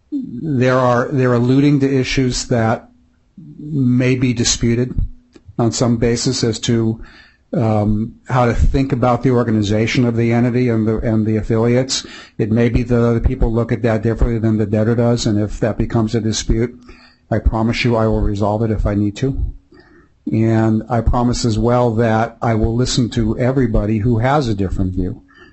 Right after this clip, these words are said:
of this, whether it's the organizational question or property of the estate or,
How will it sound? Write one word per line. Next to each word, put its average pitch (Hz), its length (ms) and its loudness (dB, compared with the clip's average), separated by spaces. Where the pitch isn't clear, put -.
of 101 160 -2
this, 101 220 0
whether 113 360 2
it's 110 260 -4
the 117 320 -4
organizational 113 720 0
question 131 500 0
or 110 180 0
property 110 440 -2
of 104 80 -4
the 110 120 0
estate 127 440 0
or, 113 220 -2